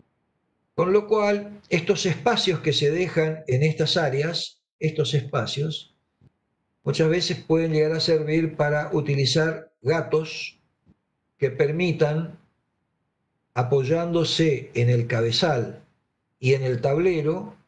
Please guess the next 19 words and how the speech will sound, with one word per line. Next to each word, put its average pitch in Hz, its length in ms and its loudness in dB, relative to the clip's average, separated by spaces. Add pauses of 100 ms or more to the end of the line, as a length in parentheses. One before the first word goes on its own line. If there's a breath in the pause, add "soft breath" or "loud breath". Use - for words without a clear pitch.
(720)
levantar 165 800 2
parcial 156 480 0
provisionalmente 160 840 0
el 160 120 0
tablero 170 460 0
para 147 200 0
hacer 165 200 0
las 165 240 -2
operaciones 143 640 2
de 143 140 4
remoción 170 920 2 (460)
y 147 140 4
restitución 160 1300 2 (520)
de 139 140 4
estos - 280 -2
apoyos. - 540 -4
Estas 165 240 0
son 180 240 2
las 127 240 -2